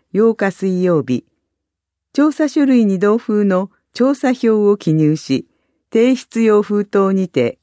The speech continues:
ご郵送ください。語り調査にご注意ください。国勢調査員は必ず調査員証を着用しています。調査員が銀行口座、クレジットカードの情報を聞き取ることは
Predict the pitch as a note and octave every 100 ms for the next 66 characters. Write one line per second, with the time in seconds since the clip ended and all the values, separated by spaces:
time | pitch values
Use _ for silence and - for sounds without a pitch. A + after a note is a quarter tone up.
0 | _ D3 D#3 D#3 - C#3+ C3+ C3 B2+ C3+
1 | C3 B2 - _ _ _ _ _ _ _
2 | _ _ _ _ _ _ _ - D#3+ A#3+
3 | C4+ D#4 - D4+ B3 F#3+ D3 D#3+ - G3
4 | D#3+ C#3+ C3+ C#3+ D3+ C3 - _ _ _
5 | _ _ _ _ _ _ - G#3 - C#4
6 | C4 B3+ B3 B3 A#3 G#3+ E3+ D3+ D#3 _
7 | - E3+ F#3+ F#3 F3 D#3 D#3 - _ _
8 | - A#3+ D4+ B3 C#4+ C4+ C4+ B3+ F#3+ D#3
9 | B2+ B2 D#3 - E3+ D3+ D#3 - C#3+ C3+
10 | D3+ - - _ _ _ _ _ _ _
11 | _ _ - C#4+ C4 C#4 B3 G3+ F3+ E3+
12 | _ _ _ _ - G3 G3+ - F#3+ F#3
13 | F#3+ D#3 B2+ A#2 _ _ - A3 A#3+ B3
14 | A#3+ - A#3 A3+ A3 E3 D3 C3 F#3+ A3+
15 | A3+ G#3 F#3+ F#3 - - C#4 C4 A#3+ A3
16 | G3 G3 D3+ D3+